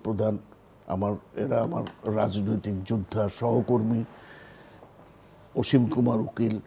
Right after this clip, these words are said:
যদিও তারা বয়সে ক্লাসে জুনিয়র ছিল, কিন্তু আমরা একই রাজনীতির যোদ্ধা ছিলাম।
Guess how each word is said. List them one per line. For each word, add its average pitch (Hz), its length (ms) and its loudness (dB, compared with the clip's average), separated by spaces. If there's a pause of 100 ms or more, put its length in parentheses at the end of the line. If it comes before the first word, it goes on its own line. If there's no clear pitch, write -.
(400)
যদিও 110 360 6
তারা 139 380 12 (1080)
বয়সে 131 580 8 (120)
ক্লাসে 123 420 6
জুনিয়র 143 420 8
ছিল, 101 280 0
কিন্তু 113 340 2
আমরা 131 380 8 (140)
একই 180 360 10
রাজনীতির 139 800 8 (400)
যোদ্ধা 160 400 12
ছিলাম। 90 360 -2